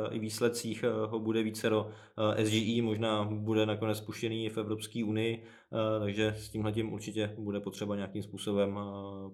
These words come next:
potřeba pracovat a eh, kdo A I, eh, stále nepoužívá, tak do budoucna zkrátka se bez toho neobejde.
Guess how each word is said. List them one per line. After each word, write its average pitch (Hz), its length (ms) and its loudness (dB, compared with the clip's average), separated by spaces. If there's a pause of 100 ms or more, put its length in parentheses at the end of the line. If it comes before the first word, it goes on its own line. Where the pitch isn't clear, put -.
(140)
potřeba 104 300 0
pracovat 98 540 2
a 101 200 2 (360)
eh, 107 220 2
kdo 107 200 4
A 113 280 4
I, 113 120 4
eh, 110 80 -6 (420)
stále 117 380 4
nepoužívá, 107 600 6
tak 104 160 0 (220)
do 101 100 -6
budoucna 98 340 -2
zkrátka 92 340 -4
se - 120 -6
bez 90 160 -6
toho 92 160 -6
neobejde. 85 500 -6